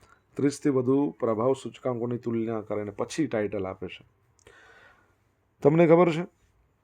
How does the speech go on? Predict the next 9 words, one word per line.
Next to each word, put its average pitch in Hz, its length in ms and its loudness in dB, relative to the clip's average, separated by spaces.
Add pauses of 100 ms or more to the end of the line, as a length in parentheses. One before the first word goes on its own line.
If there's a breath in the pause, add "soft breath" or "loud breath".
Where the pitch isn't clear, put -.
(600)
એરપોર્ટ 147 360 4
ઓથોરિટી 151 420 4
ઓફ 139 160 4
ઇન્ડિયાના 139 300 -2
પ્રેસિડેન્ટનું 127 580 -2
નામ 127 180 0
સંજીવ 120 360 0
કુમાર 113 360 -4
છે. 120 200 -16